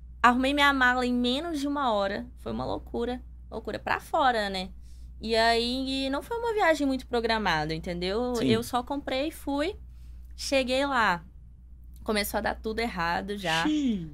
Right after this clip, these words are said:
Speaker 1: É, tudo errado. Eu não tava conseguindo voo. Aí depois o voo foi atrasado por horas. E aí, na hora que a gente foi passar lá no, como chama?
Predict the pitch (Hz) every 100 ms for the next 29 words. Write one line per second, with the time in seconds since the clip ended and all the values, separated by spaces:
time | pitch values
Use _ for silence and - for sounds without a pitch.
0 | - 214 196 214 247 277 208 208 202 202
1 | 208 202 208 208 202 202 202 180 180 190
2 | 226 214 196 185 - 196 208 220 220 220
3 | 214 214 214 214 - 220 220 233 220 214
4 | 185 202 202 - 202 185 190 190 180 -
5 | - - - - - - - 262 269 285
6 | 285 294 294 294 285 285 277 277 262 -
7 | 240 233 233 226 226 226 220 220 208 202
8 | 247 240 - 226 262